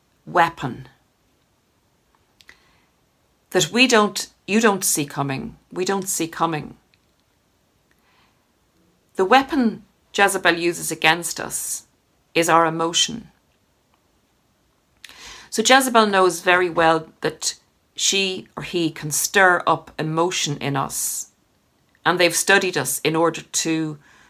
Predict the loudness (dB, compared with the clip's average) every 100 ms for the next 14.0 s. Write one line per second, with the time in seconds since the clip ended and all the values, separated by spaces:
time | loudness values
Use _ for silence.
0 | _ -20 2 4 4 2 -2 -2 -4 -6
1 | _ -2 -2 -4 -2 -2 -4 -6 -4 -6
2 | -4 -4 -4 -8 -8 -10 -14 _ _ _
3 | -4 2 4 4 2 2 2 2 -2 -2
4 | -2 -2 -2 -2 -2 -4 -6 -4 -2 0
5 | 0 0 -4 -12 -20 -2 4 6 4 -2
6 | -4 -4 -4 -4 -2 -4 -6 2 2 2
7 | -2 -2 0 0 -2 -6 -6 -4 -4 -4
8 | -6 -4 -6 -6 -4 -2 -2 -6 -10 -12
9 | _ _ _ _ _ _ -20 -20 -20 -20
10 | _ 4 6 6 4 2 4 6 4 0
11 | -6 -6 -2 -2 2 4 6 4 2 -6
12 | -4 -6 -2 -2 -2 -4 -6 -10 -12 _
13 | _ _ -4 0 2 2 -2 -2 -6 -8